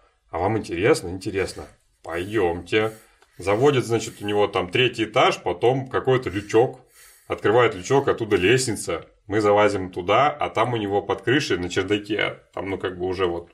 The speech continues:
крыша, все, скаты, да? Сделана такая специальная комнатка, у него там семьсот крисов.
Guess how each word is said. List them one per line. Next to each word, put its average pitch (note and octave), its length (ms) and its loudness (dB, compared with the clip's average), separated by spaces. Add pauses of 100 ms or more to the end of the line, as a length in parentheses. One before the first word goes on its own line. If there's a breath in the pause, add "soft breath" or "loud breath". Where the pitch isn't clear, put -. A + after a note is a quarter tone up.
крыша, F2+ 340 -2
все, F2+ 220 -4
скаты, F#2+ 380 0
да? C3+ 280 0 (720 loud breath)
Сделана A#2+ 380 2
такая A2 220 0
специальная G#2 440 0
комнатка, D3 600 2
у F#2+ 80 -6
него G#2+ 300 0
там A2+ 460 0 (120)
семьсот A2 520 0
крисов. F2 420 -6